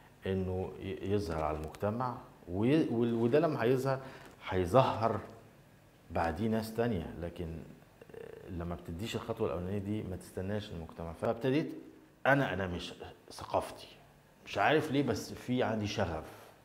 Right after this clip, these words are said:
في عندي شغف للفنون، للمعرفة. وجنب دوت برضو عندي نشأتي الدينية ال-، اللي في، اللي بتدور على أسلوبها. فعندي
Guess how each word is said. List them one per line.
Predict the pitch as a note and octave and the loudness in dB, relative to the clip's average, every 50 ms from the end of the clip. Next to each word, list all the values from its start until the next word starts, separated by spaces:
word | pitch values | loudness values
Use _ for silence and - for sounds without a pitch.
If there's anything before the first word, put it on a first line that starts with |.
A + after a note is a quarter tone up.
| - - - - - - | -20 -20 -20 -20 -20 -20
في | - - G#2 | -10 -8 -6
عندي | E2+ F2 F#2+ G2 F#2+ F2+ | -4 -2 -2 -2 -2 -2
شغف | D#2+ G#2+ G#2+ G2+ F#2 F2 G2 | -2 0 0 0 0 0 -2
للفنون، | F2+ E2+ - - F#2+ F2+ F2+ F2 D#2+ D2+ D2 - - - - - | -6 -6 -6 -6 -4 -4 -2 -4 -4 -6 -8 -12 -16 -18 -10 -6
للمعرفة. | F2+ F2 F2+ F#2 F2 F2 F2+ F#2+ F2+ E2+ - - D2+ - - - - - - - - - - - - - - - - - - - | -4 -4 -2 -2 -2 -2 0 0 -2 -2 -6 -10 -14 -14 -18 -20 -20 -20 -20 -20 -20 -20 -20 -20 -20 -20 -20 -20 -20 -12 -4 -2
وجنب | G2+ G#2 G#2 F2+ G#2 B2 C3 C#3 A#2+ | 0 0 2 4 4 4 4 4 4
دوت | F2+ F#2+ F#2 G2+ G#2+ G2+ E2 | 4 4 4 4 4 2 2
برضو | D#2 F2 F#2 F#2+ F#2 G2 G#2 G2+ G2+ - - - | 2 0 0 0 0 0 -2 -2 -4 -6 -12 -10
عندي | - E2 F2+ F#2 F2+ F#2+ | -8 -6 -6 -4 -4 -4
نشأتي | F#2 F2 F2+ - - F#2+ F2 - G2 | -4 -4 -6 -6 -8 -8 -8 -6 -8
الدينية | F2 E2+ F2 E2 D#2 E2 F2 F2+ F2+ F2 | -8 -6 -6 -6 -4 -4 -4 -4 -4 -4
ال-، | - - E2 D#2+ D#2 D#2 D2 D2 - - - - - - - - - - - - - - - - - | -6 -6 -8 -10 -10 -10 -12 -14 -16 -20 -20 -20 -20 -20 -20 -20 -20 -20 -20 -20 -20 -20 -20 -16 -12
اللي | G2 F#2+ F2+ F#2 | -10 -8 -8 -8
في، | - - G#2 | -8 -6 -8
اللي | - - - - E2 F2 F2+ F2+ | -8 -6 -6 -6 -6 -4 -4 -4
بتدور | F2 F2 F2 E2 F2+ G2+ G#2+ G#2 F#2 | -2 -4 -2 0 2 4 6 6 6
على | D#2+ D#2 E2 F2+ F#2 F#2 G2 - - - - - - - - - - | 6 6 4 4 2 2 0 -2 -8 -12 -18 -20 -20 -20 -12 -6 -4
أسلوبها. | A2 G2+ - - C#3+ C3+ G#2 F2+ E2 D#2+ - - - - - - - | -4 -4 4 8 8 8 8 6 2 -4 -4 -8 -10 -14 -14 -6 -2
فعندي | F2+ F2 F2 E2+ E2+ F#2+ A2+ A#2+ A#2+ A2+ B2 B2+ B2+ B2 | 0 0 0 2 2 2 2 2 2 2 2 0 0 0